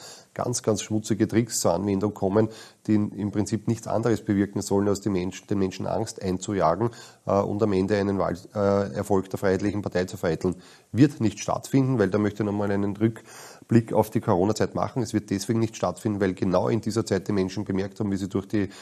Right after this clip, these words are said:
Sta-, durch die, äh, durch die etablierten Medien, äh, belogen werden, wie sie durch die Mainstream-Medien hinters Licht geführt werden.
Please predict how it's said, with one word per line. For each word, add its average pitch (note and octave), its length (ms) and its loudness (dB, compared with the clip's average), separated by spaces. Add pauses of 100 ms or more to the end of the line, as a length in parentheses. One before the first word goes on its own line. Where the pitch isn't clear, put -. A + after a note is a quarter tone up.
(140)
Sta-, G2+ 380 0
durch G2+ 180 -4
die, G#2 200 4
äh, F#2+ 380 4 (100)
durch G2 160 -4
die G#2 100 -4
etablierten G#2+ 520 0
Medien, G2+ 360 4 (380)
äh, G2 300 8
belogen A2 540 4
werden, A#2 380 4
wie G#2+ 60 4
sie G#2 180 0
durch G#2 160 -2
die - 80 -6
Mainstream-Medien G2+ 800 0
hinters F#2+ 340 -4
Licht - 320 -2
geführt B2+ 360 0
werden. A#2+ 240 2